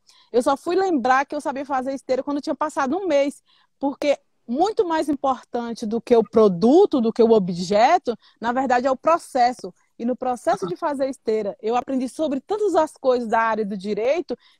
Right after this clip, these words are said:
Speaker 1: que eu esqueci que eu tinha aprendido a fazer tal produto, porque pra mim não é só produto, é um processo do conhecimento que é tecido junto com aquilo que a gente tá fazendo. E nesse sentido, é muito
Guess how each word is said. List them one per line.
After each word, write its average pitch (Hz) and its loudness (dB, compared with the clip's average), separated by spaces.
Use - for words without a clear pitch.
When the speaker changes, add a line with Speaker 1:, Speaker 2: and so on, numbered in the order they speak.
Speaker 1:
que - -2
eu 285 4
esqueci 339 0
que 330 -6
eu 302 -2
tinha 302 -2
aprendido 285 -2
a - -4
fazer 240 2
tal 254 4
produto, 208 -2
porque 214 -6
pra 226 -4
mim 214 -4
não 226 -2
é 262 -4
só 262 -2
produto, 185 -2
é 202 2
um 214 4
processo 269 4
do 294 -4
conhecimento 269 -4
que 269 -6
é 254 -6
tecido 240 -4
junto 226 -4
com 247 -4
aquilo 214 -2
que - -2
a 214 2
gente 208 -6
tá 208 0
fazendo. 190 -4
E 220 0
nesse 247 4
sentido, 262 0
é 240 0
muito 285 4